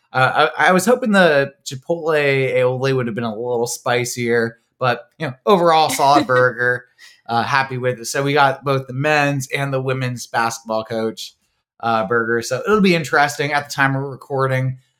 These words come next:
Speaker 1: uh, Penn State is actually probably just rounding up, uh, their game at Nebraska against the Cornhuskers. So it'll be kinda cool to see if both teams were able to get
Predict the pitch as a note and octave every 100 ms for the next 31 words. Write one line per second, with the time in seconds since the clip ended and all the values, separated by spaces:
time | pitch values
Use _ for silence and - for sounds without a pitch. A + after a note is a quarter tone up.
0 | _ - A#2+ C#3 C#3+ C3 C#3 B2 B2 A#2+
1 | B2 A#2 B2+ A2+ A#2 A2+ G#2+ A2+ A#2 A2+
2 | A2+ A2+ G#2+ - _ _ _ A2 G#2 G#2
3 | A#2+ B2+ B2 A#2+ A#2 A2+ - G#2+ A2 G#2
4 | G#2+ A2 A#2+ A#2+ A#2+ - A#2 A#2 A#2 -
5 | - _ - A2 G#2+ G2 - F#3 C#3 A#2
6 | - A#2+ A#2 - _ _ _ - C3+ B2+
7 | E3 D#3 E3 C#3+ C#3 C#3+ C3 B2 - B2+
8 | A#2+ C3+ B2+ A#2+ C3 A#2 G#2 G2 A2+ G#2+
9 | A2+ G#2+ G#2 A2 G#2+ G#2 -